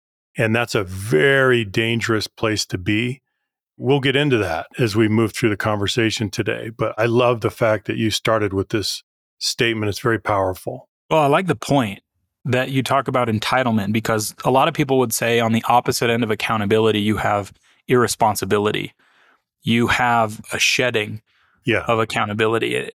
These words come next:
Speaker 2: looking at it through the entitlement lens is interesting. We're gonna be talking about that. So this is part four of our Leading with Character and Competence series.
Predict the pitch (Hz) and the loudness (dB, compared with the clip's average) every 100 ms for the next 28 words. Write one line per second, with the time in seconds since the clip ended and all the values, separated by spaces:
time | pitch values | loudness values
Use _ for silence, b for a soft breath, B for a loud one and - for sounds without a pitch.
0 | - 147 151 165 156 143 135 160 - 131 | -6 0 0 0 0 -2 -4 -8 -2 2
1 | 127 113 107 - 123 113 117 117 107 104 | 4 2 0 0 0 -2 -2 -2 -2 -4
2 | 107 110 107 - 110 107 110 107 - 110 | -2 -2 -4 -4 -2 0 0 -2 -4 -6
3 | 110 104 107 104 104 104 _ _ B B | -2 -2 -2 -2 -2 -4 _ _ B B
4 | B B - 202 247 262 - 233 208 - | B B 2 2 2 -2 0 2 2 0
5 | 160 156 101 - - 139 135 143 147 143 | 2 2 2 -2 -2 0 2 2 2 2
6 | 135 123 117 - 127 120 120 113 - 117 | 2 0 0 0 0 2 -2 0 0 0
7 | - 113 107 - 123 120 117 - | 0 -4 -2 2 4 4 2 -2